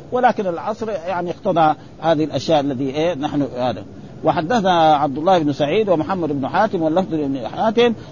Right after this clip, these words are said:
قال حدثنا يحيى بن سعيد القطان حدثنا قرة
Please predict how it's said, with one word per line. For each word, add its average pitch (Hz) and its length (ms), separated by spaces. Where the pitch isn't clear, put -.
قال 196 200
حدثنا 165 480
يحيى 165 220
بن 143 100
سعيد 151 480
القطان 160 580
حدثنا 151 680
قرة 175 380